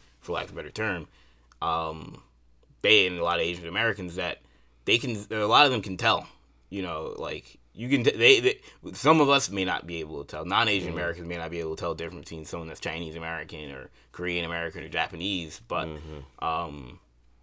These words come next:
Speaker 1: they can tell.
Speaker 2: That's
Speaker 1: So, like,
Speaker 2: interesting. Okay.
Speaker 1: if you, if, if I, so I can imagine if you just casted any Japanese actor,
Speaker 2: <laughs> You're
Speaker 1: you
Speaker 2: right.
Speaker 1: know, <laughs> as Shang-Chi, they'd be like, "That dude is not Chinese. He doesn't look Chinese.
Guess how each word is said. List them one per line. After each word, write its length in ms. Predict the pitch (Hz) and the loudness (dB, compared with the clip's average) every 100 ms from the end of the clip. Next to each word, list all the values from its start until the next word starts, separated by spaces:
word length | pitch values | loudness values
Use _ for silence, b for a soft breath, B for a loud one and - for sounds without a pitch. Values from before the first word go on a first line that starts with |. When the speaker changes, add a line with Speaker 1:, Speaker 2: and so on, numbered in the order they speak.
| - | 2
Speaker 1:
they 140 | 101 | 4
can 120 | 113 85 | 4 0
tell. 220 | - - - _ _ | -10 -16 -20 _ _
Speaker 2:
That's 120 | - | -8
Speaker 1:
So, 220 | 85 87 85 | -4 0 0
like, 220 | 82 78 | -2 -4
Speaker 2:
interesting. 240 | 76 - | -10 -14
Okay. 140 | 85 76 | -10 -4
Speaker 1:
if 160 | 98 113 | -4 -2
you, 200 | 117 101 | -4 -2
if, 240 | 98 - | -4 -6
if 180 | 95 98 | -6 0
I, 300 | 104 107 104 | 2 2 0
so 380 | 98 107 98 95 - | -2 0 2 0 0
I 140 | 110 | 0
can 100 | 117 | 0
imagine 420 | 107 123 135 107 | 4 8 8 6
if 100 | 95 117 | -2 -6
you 60 | |
just 160 | 120 104 | -6 -2
casted 580 | 113 113 - 104 92 85 b b b b _ | 0 0 0 -4 -4 -10 b b b b _
any 320 | - 110 104 98 | -2 0 0 0
Japanese 560 | 110 110 107 107 107 | 4 6 4 -2 0
actor, 540 | 98 110 - 92 85 80 - _ | 4 4 2 -4 -4 -8 -14 _
Speaker 2:
<laughs> 160 | _ | _
You're 280 | - 101 120 | -4 2 4
Speaker 1:
you 120 | 95 104 | 4 2
Speaker 2:
right. 60 | |
Speaker 1:
know, 220 | 101 98 95 | 4 2 2
<laughs> 40 | |
as 200 | - - | 0 4
Shang-Chi, 480 | - 127 110 156 139 | 6 6 4 2 4
they'd 120 | 123 | 4
be 100 | 127 | 6
like, 100 | 123 | 6
"That 140 | 139 123 | 4 2
dude 180 | 139 120 | 0 -2
is 80 | |
not 220 | 131 123 110 | 4 4 4
Chinese. 420 | 127 113 120 98 | 0 0 -2 -4
He 60 | 120 | 0
doesn't 220 | 127 110 | 0 0
look 120 | 143 | -2
Chinese. 720 | - 131 127 127 127 117 - | 0 2 2 0 -2 -4 -8